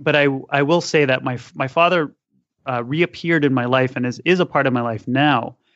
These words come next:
But back then, there was a night, actually, that he showed up at, at the main club. And it was, it was that night and what happened that night, actually,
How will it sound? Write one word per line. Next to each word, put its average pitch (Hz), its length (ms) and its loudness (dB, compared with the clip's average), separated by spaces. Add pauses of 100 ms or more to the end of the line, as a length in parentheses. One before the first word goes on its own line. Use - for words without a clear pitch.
(420)
But 127 200 -2
back 190 300 2
then, 127 480 0
there 139 160 2
was 156 240 2
a 156 80 4
night, 127 420 -2
actually, 117 560 -6 (600)
that 123 200 2
he 160 200 -2
showed 135 320 2
up 123 320 0 (160)
at, 113 360 -2
at 113 180 -6
the 120 60 -4
main 127 300 0
club. 113 400 0 (420)
And 139 140 4
it 147 60 4
was, 143 320 2 (100)
it 143 80 4
was 135 220 4
that 165 260 2
night 131 580 0 (220)
and 127 160 0
what 143 140 2
happened 131 400 0
that 117 120 -4
night, 123 220 0
actually, 117 540 -4